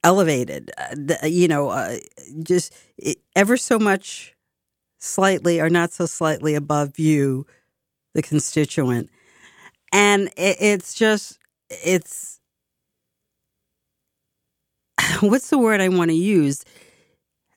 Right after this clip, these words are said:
Not disheartening, not discouraging. Uh, it's more sickening. <laughs> That's the word.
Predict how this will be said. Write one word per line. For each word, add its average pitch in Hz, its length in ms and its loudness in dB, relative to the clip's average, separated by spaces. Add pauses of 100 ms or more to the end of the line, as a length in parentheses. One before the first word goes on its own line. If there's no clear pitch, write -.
(220)
Not 214 320 6
disheartening, 180 800 0
not 202 240 2
discouraging. 165 1120 0
Uh, 165 260 0
it's 175 280 -2
more 202 580 2 (600)
sickening. - 680 -2 (340)
<laughs> - 280 -10
That's - 340 2
the 185 120 2
word. 151 460 0